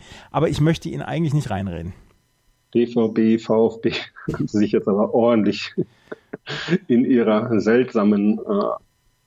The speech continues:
Speaker 2: Frage ja auch aufgehangen direkt. Ähm, freut mich natürlich, dass Sie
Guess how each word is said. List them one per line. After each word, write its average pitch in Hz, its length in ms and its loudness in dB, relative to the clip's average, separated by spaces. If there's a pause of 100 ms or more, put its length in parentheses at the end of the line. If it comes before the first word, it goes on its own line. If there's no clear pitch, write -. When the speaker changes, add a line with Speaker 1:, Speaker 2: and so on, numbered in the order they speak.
(100)
Speaker 2:
Frage 117 720 0 (1160)
ja 104 140 -2
auch - 300 -4
aufgehangen 98 600 -2
direkt. 95 480 -2
Ähm, 92 260 0
freut - 300 0
mich 110 160 0
natürlich, 104 320 -2
dass 101 160 -4
Sie 107 180 0